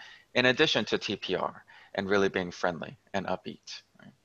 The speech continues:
So just remember, you want to smile, high energy, use T P R, and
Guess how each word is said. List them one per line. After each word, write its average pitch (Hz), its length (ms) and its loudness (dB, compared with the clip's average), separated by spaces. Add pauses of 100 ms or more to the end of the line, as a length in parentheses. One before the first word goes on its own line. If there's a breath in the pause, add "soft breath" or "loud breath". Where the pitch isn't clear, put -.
(1400 loud breath)
So 135 160 4
just 165 220 4
remember, 151 380 6
you 101 100 0
want 117 200 6
to 123 60 -4
smile, 123 680 6 (380 soft breath)
high 151 420 8
energy, 147 640 2 (240)
use 123 240 2
T - 220 -4
P 127 220 -4
R, 113 340 6
and 107 240 2